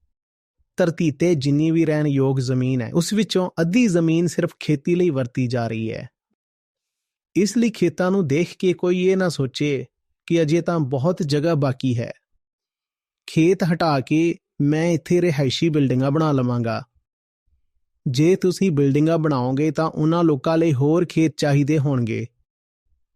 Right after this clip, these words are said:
ਅਤੇ ਜਦੋਂ ਖੇਤੀ ਲਈ ਜਗ੍ਹਾ ਨਹੀਂ ਮਿਲੇਗੀ ਤਾਂ ਤੁਸੀਂ ਉੱਥੇ ਹੋਰ ਜ਼ਿਆਦਾ ਖਾਦਾਂ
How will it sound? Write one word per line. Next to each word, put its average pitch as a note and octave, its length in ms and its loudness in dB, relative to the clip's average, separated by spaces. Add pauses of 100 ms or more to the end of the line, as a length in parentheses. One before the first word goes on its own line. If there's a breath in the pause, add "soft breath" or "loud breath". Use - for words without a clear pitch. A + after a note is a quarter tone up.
(400)
ਅਤੇ - 300 2
ਜਦੋਂ F3+ 300 2
ਖੇਤੀ E3 440 0
ਲਈ F3 200 4
ਜਗ੍ਹਾ D#3 320 2
ਨਹੀਂ D#3+ 220 2
ਮਿਲੇਗੀ D3 520 2
ਤਾਂ G#3+ 180 2
ਤੁਸੀਂ G#3+ 380 0
ਉੱਥੇ G#3 300 2
ਹੋਰ E3+ 380 2
ਜ਼ਿਆਦਾ D3 420 2
ਖਾਦਾਂ D3 480 -2